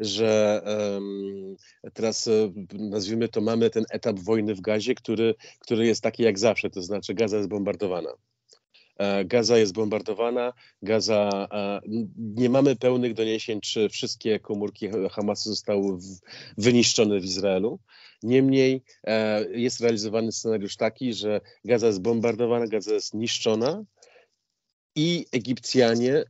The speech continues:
ale też i słyszymy o Katarczykach i słyszymy też, e, też i przede wszystkim o Francuzach i o innych, e,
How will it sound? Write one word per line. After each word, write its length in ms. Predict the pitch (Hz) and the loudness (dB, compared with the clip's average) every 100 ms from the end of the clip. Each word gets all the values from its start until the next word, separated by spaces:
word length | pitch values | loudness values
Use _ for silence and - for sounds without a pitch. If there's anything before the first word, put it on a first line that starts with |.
| _ - | _ 0
ale 220 | 127 120 | 2 2
też 260 | 127 117 120 | -2 -4 -6
i 60 | |
słyszymy 420 | 98 110 - 110 | -6 -4 -2 -2
o 80 | 104 | -2
Katarczykach 840 | - 101 104 - 104 - 104 104 98 | -4 -4 -4 -4 -8 -2 -2 -2 -6
i 100 | 98 | -12
słyszymy 500 | - - 107 104 95 | -10 -4 -2 -2 -2
też, 320 | 104 92 - | -4 -4 -4
e, 340 | 98 98 95 - - - | -2 -2 -2 -6 -18 -10
też 300 | - 107 - - | 0 0 0 -4
i 400 | 104 104 101 101 | -2 0 0 -2
przede 200 | - 95 | -6 -8
wszystkim 420 | - - 220 - | -10 -8 -4 -4
o 40 | |
Francuzach 760 | - 104 101 123 98 107 104 - | 0 0 0 -2 0 2 0 0
i 140 | 101 | 0
o 100 | 101 | 2
innych, 480 | 98 120 107 101 - | 2 2 4 0 0
e, 200 | 104 98 | 2 2